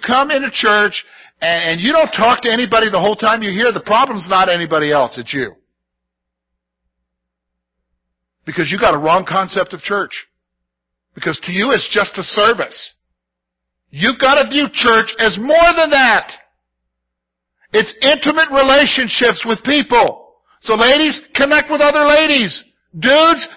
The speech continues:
connect with other dudes. That's gotta be a vital part of a church.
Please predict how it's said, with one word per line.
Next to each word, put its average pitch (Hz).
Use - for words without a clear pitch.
connect 285
with 277
other 294
dudes. 302
That's 160
gotta 175
be 170
a 156
vital 156
part 151
of 143
a -
church. -